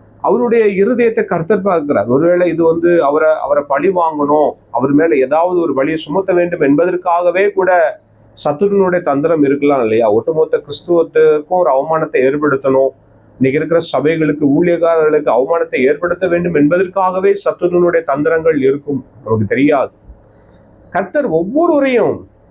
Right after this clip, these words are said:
இருதயத்தை பார்க்கிறார். கர்த்தர் வந்து, அஹ், ஒரு மனிதன் வந்து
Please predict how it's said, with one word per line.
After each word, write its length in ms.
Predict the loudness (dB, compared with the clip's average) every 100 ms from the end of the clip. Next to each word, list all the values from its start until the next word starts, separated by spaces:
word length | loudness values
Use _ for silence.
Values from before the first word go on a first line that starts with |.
| -8
இருதயத்தை 500 | -2 0 2 0 -2
பார்க்கிறார். 460 | -2 -4 -2 -4 -4
கர்த்தர் 240 | -6 0 4
வந்து, 600 | 4 2 2 0 0 -4 -16 -20 -20 -4
அஹ், 180 | 0 2
ஒரு 140 | 2
மனிதன் 380 | 2 0 0 0
வந்து 560 | 0 2 2 2 0